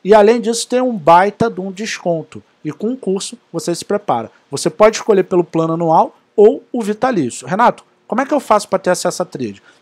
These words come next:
Participa da Semana da Matemática e Raciocínio Lógico, que ao final dela nós vamos abrir as inscrições da Tríade. Mas olha só, as vagas são limitadas. E é sério, por quê? Porque você vai ter acesso, contato direto com a gente num grupo do WhatsApp.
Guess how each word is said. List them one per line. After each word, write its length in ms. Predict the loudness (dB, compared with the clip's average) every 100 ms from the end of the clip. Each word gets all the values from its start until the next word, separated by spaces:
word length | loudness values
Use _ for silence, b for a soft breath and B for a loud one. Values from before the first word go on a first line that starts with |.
| _
Participa 480 | -2 -2 -2 -2 0
da 100 | 0
Semana 360 | -2 -2 -2
da 80 | -2
Matemática 540 | -4 -4 -4 -4 -6 -8
e 40 |
Raciocínio 300 | -8 -10 -6
Lógico, 340 | -6 -6 -12 b b b _
que 80 | 2
ao 80 |
final 360 | 2 0 0 2
dela 240 | 2 0
nós 140 | -2 -6
vamos 220 | -6 -4
abrir 260 | -4 0 -2
as 60 |
inscrições 440 | -2 -8 -8 -6 -4
da 100 | -6
Tríade. 320 | -6 -10 -8
Mas 140 | -2
olha 140 | -2 0
só, 280 | -2 -2 -4 b b b b _
as 160 | -4 2
vagas 320 | 2 2 -2
são 220 | -4 -4
limitadas. 760 | -4 -6 0 0 0 -4 -12 0
E 100 | 2
é 60 |
sério, 500 | 2 2 4 4 2 b b _ -4
por 160 | -4
quê? 160 | -2 -2
Porque 300 | -2 -8 -6
você 320 | -4 -4 -2
vai 160 | -2 -2
ter 100 | -2
acesso, 460 | -4 0 0 -2
contato 440 | -6 -8 -2 -2 -2
direto 380 | -4 -2 -2 -2
com 100 | -2
a 60 |
gente 260 | -2 -6 -8
num 160 | -8
grupo 300 | -4 -2 -4
do 80 | -4
WhatsApp. 580 | -4 -2 -4 -4 -4